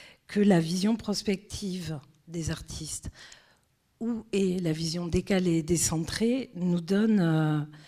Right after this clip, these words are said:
nous donne vraiment, nous, enfin, nous accompagne dans notre approche de la réalité et de la société dans laquelle on vit et à laquelle on, on se doit de participer. Et m-,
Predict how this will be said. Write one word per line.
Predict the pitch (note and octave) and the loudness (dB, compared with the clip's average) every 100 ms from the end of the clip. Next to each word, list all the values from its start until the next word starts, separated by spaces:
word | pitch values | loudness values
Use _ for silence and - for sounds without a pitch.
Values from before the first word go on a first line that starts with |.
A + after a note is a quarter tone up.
| - - - _ - | -20 -20 -20 _ -2
nous | E3+ | 0
donne | D#3+ G3 G#3+ | 2 4 4
vraiment, | D#3 G3+ G3 G#3 G#3 A#3 A#3+ - - | 0 0 2 2 2 2 0 -6 0
nous, | G#3 G3 | 2 2
enfin, | - G#3 | 0 0
nous | F3 G3 F#3+ | 4 4 4
accompagne | A#3 A#3 A3+ A3+ | 2 6 6 6
dans | G3+ | 2
notre | G3 F3+ F3+ E3 | 2 0 0 -2
approche | - F#3 E3 | 0 0 2
de | F3 | 2
la | E3+ | 4
réalité | D3 D#3 D3 D3+ F#3+ G3+ - - - - - - _ _ | 4 2 0 -2 -2 -2 -6 -20 -16 -16 -16 -20 _ _
et | G3 | 0
de | E3+ | 2
la | E3+ | 2
société | D#3 E3 - D#3+ - | 2 -2 -4 -4 0
dans | F#3 | 2
laquelle | F3+ E3 F3 D#3 | 2 2 0 2
on | D#3 | 2
vit | D3 F3+ C4+ - | 0 -4 -6 0
et | D#3 | 2
à | D3+ | 2
laquelle | D#3 A#3+ A#3+ B3 | 2 2 4 4
on, | F3 D#3+ D3+ D3 D3 D3+ - _ _ | 4 4 4 4 2 -2 -16 _ _
on | - | -10
se | - E3 | -4 2
doit | D3+ G3+ | 6 6
de | G#3+ | 6
participer. | G3 - - - - D3+ C#3+ D3 - - - - _ - | 4 2 0 -4 -2 2 2 2 -10 -16 -16 -20 _ -6
Et | |
m-, | E3 D#3+ D#3+ | -4 -4 -4